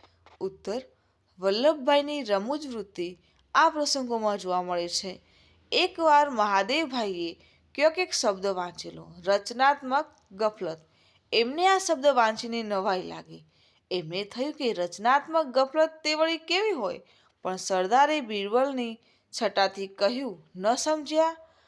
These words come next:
આજે તમે દાળ બનાવી હતી તેવી દોજેલી દાળ." પ્રશ્ન છ,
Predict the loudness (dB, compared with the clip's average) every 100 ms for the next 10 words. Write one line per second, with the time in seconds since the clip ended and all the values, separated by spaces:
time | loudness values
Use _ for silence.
0 | _ _ _ 0 0 0 -2 0 0 2
1 | 4 6 6 6 2 4 2 2 -2 -2
2 | -4 -6 -10 _ _ _ -2 0 -4 -6
3 | _ -16 2 4 6 2 -4 -4 -6 -8
4 | -10 -16 -18 -20 _ _ _ _ _ -6
5 | -6 -6 -10 -10 -10 _ _ _ -16